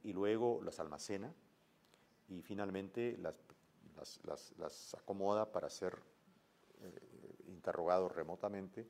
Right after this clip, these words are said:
por internet y transferirlas. Tiene un panel solar que le permite tomar energía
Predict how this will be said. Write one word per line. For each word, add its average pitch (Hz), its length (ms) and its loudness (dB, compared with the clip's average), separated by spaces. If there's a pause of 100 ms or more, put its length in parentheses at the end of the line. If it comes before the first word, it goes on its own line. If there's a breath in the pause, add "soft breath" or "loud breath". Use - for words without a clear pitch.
(760 loud breath)
por 82 160 0
internet 95 540 -4 (380)
y 98 80 -10
transferirlas. - 880 -8 (580 loud breath)
Tiene 87 240 -4
un 87 140 -6
panel 80 340 -4
solar 113 460 0 (120)
que - 120 -10
le 80 80 -6
permite 82 640 -10 (200)
tomar 80 260 -4
energía 87 640 -4